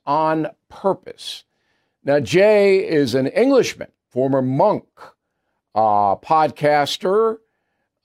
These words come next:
uh, life coach, whatever, okay? And he's got a pretty big following. He sells some books. Um,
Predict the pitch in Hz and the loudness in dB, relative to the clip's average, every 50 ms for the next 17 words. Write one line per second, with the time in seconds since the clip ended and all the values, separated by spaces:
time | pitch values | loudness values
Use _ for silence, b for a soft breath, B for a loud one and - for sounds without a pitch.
0 | _ 123 104 107 104 101 98 92 87 85 76 71 73 92 107 110 123 139 160 175 | _ -4 -2 0 0 2 2 2 0 0 0 -2 -2 -4 -4 -2 0 0 0 0
1 | 170 - - - - 156 165 165 180 196 220 - - - - - - _ _ 53 | -2 -4 -8 -8 -4 -2 0 0 0 -2 -4 -8 -12 -14 -14 -14 -16 _ _ -8
2 | 87 107 123 147 185 226 254 143 - - _ _ _ _ _ _ _ _ _ _ | -4 -2 0 2 2 0 0 -2 -6 -10 _ _ _ _ _ _ _ _ _ _
3 | _ _ - 95 104 131 160 214 214 214 _ _ _ _ _ - 202 240 220 - | _ _ -6 -4 -2 0 0 -2 -2 -6 _ _ _ _ _ -6 -4 -4 -2 -2
4 | 262 240 226 - 208 214 175 160 175 - - - 214 220 214 180 151 147 147 156 | -2 -2 -2 0 -2 0 0 0 -2 -2 0 0 2 2 2 2 2 0 0 0
5 | 175 180 - - 170 156 143 - - 123 113 95 - - - - - - - _ | -2 -4 -2 -2 -2 -2 -2 -4 -6 -8 -8 -8 -8 -10 -10 -12 -14 -20 -20 _
6 | _ _ _ _ _ _ _ _ _ _ _ _ _ _ - 135 135 135 135 135 | _ _ _ _ _ _ _ _ _ _ _ _ _ _ -4 -2 0 2 2 2
7 | 135 135 135 135 | 2 0 -2 -4